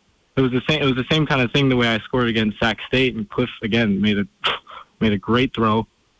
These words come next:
Um, it was hard to see. I, it was hard to see in the snow. I kinda just threw my hands up there, hit me right in the hands. It was, yeah, it was perfect, and then went down the sideline and scored. But, yeah, it was, it was a great, um,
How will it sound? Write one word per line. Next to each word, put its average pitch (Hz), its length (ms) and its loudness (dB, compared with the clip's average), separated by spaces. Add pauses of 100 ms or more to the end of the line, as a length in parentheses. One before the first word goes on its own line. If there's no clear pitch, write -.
Um, 107 560 4 (340)
it 127 80 0
was 120 200 2 (360)
hard 135 280 0
to 123 140 0
see. 139 140 2
I, 131 180 2 (200)
it 131 80 2
was 120 100 2
hard 139 200 0
to 123 120 -2
see 139 100 4
in 123 120 4
the 104 120 0
snow. 131 160 4
I 113 120 2
kinda 113 280 0
just - 140 -6
threw 123 140 2
my 110 120 2
hands 113 220 2
up 107 140 0
there, 107 160 0
hit 117 100 -4
me 104 220 0
right 117 160 0
in 107 80 -10
the 107 60 -2
hands. 107 280 -2 (540)
It 113 60 2
was, 107 200 2
yeah, 113 200 2
it - 20 0
was 98 100 -2
perfect, 113 480 -4
and 104 100 0
then 104 240 2 (920)
went 113 200 2
down 110 120 4
the 110 80 2
sideline 110 380 2
and 110 100 2
scored. 113 400 -2
But, 104 140 0
yeah, 107 220 2 (100)
it 110 80 -4
was, 110 180 0 (240)
it 120 80 2
was 113 160 2
a 113 80 2
great, 113 340 0 (140)
um, 104 340 2